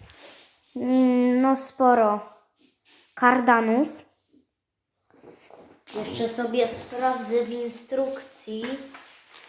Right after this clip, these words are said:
Ym. Nie, nie tak sporo. Trzy kardany. Yy, no tutaj jeszcze jest, yy, tylko muszę to wyszukać.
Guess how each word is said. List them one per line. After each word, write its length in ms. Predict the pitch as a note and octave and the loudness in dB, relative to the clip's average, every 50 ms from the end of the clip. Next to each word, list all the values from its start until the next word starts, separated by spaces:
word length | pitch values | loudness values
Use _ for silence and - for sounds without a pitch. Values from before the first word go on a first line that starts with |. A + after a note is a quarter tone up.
| - - - - - - - - _ - | -20 -20 -20 -20 -20 -20 -20 -20 _ -18
Ym. 840 | G3+ G3+ G3+ G3+ G3+ G3+ G3+ G3+ G3 G3 G3 G3 G3 F#3+ F#3+ G3+ G#3 _ _ _ _ _ _ _ _ _ _ _ - - _ _ _ _ _ _ _ _ _ _ _ _ _ _ _ _ _ _ _ _ _ _ _ _ _ _ _ _ _ _ - - - - - - _ _ _ _ _ _ _ _ _ _ _ _ _ _ - - - - - - _ _ _ _ _ _ - | -16 -14 -12 -12 -10 -10 -10 -10 -12 -12 -14 -16 -16 -18 -18 -20 -20 _ _ _ _ _ _ _ _ _ _ _ -20 -20 _ _ _ _ _ _ _ _ _ _ _ _ _ _ _ _ _ _ _ _ _ _ _ _ _ _ _ _ _ _ -20 -20 -20 -20 -20 -20 _ _ _ _ _ _ _ _ _ _ _ _ _ _ -20 -20 -20 -20 -20 -20 _ _ _ _ _ _ -2
Nie, 240 | D#4+ F4 D#4+ D4+ | 0 2 2 0
nie 180 | D4 D4 C#4 C4 | 0 -2 -2 0
tak 220 | C#4+ B3+ B3 - | 0 0 0 -2
sporo. 540 | - - - - - B3 B3 A3+ G3+ F3+ F#3 - - - - - - - - | -6 -10 -10 -6 -2 0 2 2 0 -2 -4 -6 -10 -14 -18 -20 -20 -20 -20
Trzy 280 | - - - C#4+ C#4+ C#4 | -18 -10 -6 -6 -6 -6
kardany. 720 | C#4+ C#4 B3+ B3 A#3+ A#3+ B3+ B3+ B3 A#3+ B3+ C4+ C#4 C#4+ C#4+ - - - _ _ - - _ _ _ _ _ _ _ _ - _ _ - _ _ _ - - - - - - | -6 -6 -6 -8 -6 -6 -4 -4 -4 -4 -4 -4 -4 -6 -6 -10 -16 -20 _ _ -20 -20 _ _ _ _ _ _ _ _ -20 _ _ -20 _ _ _ -20 -20 -20 -20 -20 -18
Yy, 420 | - A3+ A3+ A3+ A3+ A3 A3+ A3+ A3+ A3+ - - _ _ _ _ _ _ _ | -16 -14 -12 -10 -10 -10 -10 -10 -12 -16 -20 -20 _ _ _ _ _ _ _
no 160 | D4 D#4+ F4 | -10 -10 -8
tutaj 360 | F4 F4+ F4 F4+ E4+ E4 E4 E4 | -6 -6 -4 -2 -2 -2 -2 -4
jeszcze 320 | D#4+ D#4+ - - D#4+ D#4+ | -6 -8 -8 -8 -8 -6
jest, 640 | D4 D4 D4 C#4 D4+ D#4 - - - - - - - | -2 -2 0 -2 -2 -4 -6 -12 -16 -18 -20 -18 -16
yy, 260 | C4 C4 C4 C4 B3+ | -14 -12 -12 -12 -12
tylko 260 | B3 C4+ C4+ B3+ C#4 C4+ | -12 -12 -12 -12 -12 -10
muszę 280 | C4+ C4+ C4+ C4 C#4+ | -10 -10 -10 -10 -10
to 180 | C#4 - C#4+ C4+ | -10 -10 -10 -10
wyszukać. 640 | C4+ C4+ C#4 C#4 - C#4+ C4+ B3+ - A#3+ B3 - D#4+ | -10 -10 -12 -12 -12 -14 -16 -12 -8 -8 -8 -8 -8